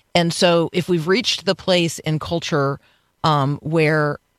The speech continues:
at least half of us aren't really sure, we might, we might s-, give a nod in the direction of, "Oh, sure, I believe in God," but we're not certain. We don't have a, a certainty of faith. We haven't actually built, built that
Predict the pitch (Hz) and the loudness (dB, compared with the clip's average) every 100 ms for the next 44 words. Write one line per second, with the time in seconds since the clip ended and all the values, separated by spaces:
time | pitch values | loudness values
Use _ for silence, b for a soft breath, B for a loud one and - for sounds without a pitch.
0 | _ - 160 160 220 - - 175 - 147 | _ -4 0 2 0 0 0 0 0 0
1 | 123 60 - - _ _ - 220 - 175 | 0 -2 -10 -20 _ _ -2 -2 0 0
2 | 185 175 151 - 202 160 117 226 254 175 | 0 2 0 0 2 0 2 2 4 2
3 | - _ - 208 254 220 202 165 _ _ | -2 _ -4 0 2 4 2 0 _ _
4 | _ - - - 156 202 180 156 156 160 | _ -10 -10 -8 -2 0 2 4 4 4
5 | 151 147 139 156 143 - 151 - 233 208 | 2 0 0 0 0 0 -2 -2 -2 -2
6 | 214 165 170 175 156 139 135 123 131 131 | -2 0 0 0 -2 -2 -2 -2 -4 -8
7 | b b b b - 175 - _ _ - | b b b b 2 2 2 _ _ -6
8 | 180 196 233 - - 196 - 117 131 165 | 0 4 2 2 -2 -2 -2 -8 -4 -2
9 | 208 214 - 185 175 156 120 - - 151 | 0 -2 -2 -2 2 2 2 -4 -6 -4
10 | - 208 170 156 143 139 143 110 - 170 | -2 -2 -2 -2 -2 -2 -2 -2 -4 -2
11 | 170 175 131 156 - 151 135 - 151 160 | 0 0 0 -2 -2 -2 -4 -10 -8 0
12 | 175 - - - _ _ _ 165 190 196 | 0 -2 -14 -20 _ _ _ -2 0 0
13 | 165 175 156 - | 0 2 2 -2